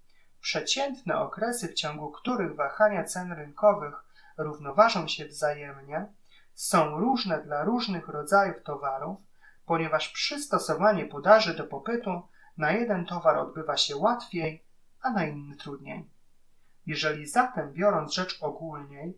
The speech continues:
i w odniesieniu do dłuższych okresów czasu, wszelkie rodzaje towarów sprzedawane są według swych odpowiednich wartości, to byłoby niedorzecznością przypuszczać, że zysk,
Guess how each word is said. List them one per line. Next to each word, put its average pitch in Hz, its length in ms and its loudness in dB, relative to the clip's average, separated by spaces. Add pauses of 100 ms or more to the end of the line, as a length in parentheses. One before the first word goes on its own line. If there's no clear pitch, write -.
(280)
i 165 80 -4
w 156 80 -4
odniesieniu 160 640 0
do 143 120 -6
dłuższych 180 460 -2
okresów 180 580 -4
czasu, 156 640 -6 (320)
wszelkie 233 640 2
rodzaje 165 460 4
towarów 185 520 2
sprzedawane 160 640 0
są 143 240 -6
według - 380 -4
swych - 520 -2 (260)
odpowiednich 160 680 0
wartości, - 840 -2 (520)
to - 140 0
byłoby 196 460 6
niedorzecznością 151 1080 -4
przypuszczać, - 680 -2
że 151 240 0
zysk, - 600 -8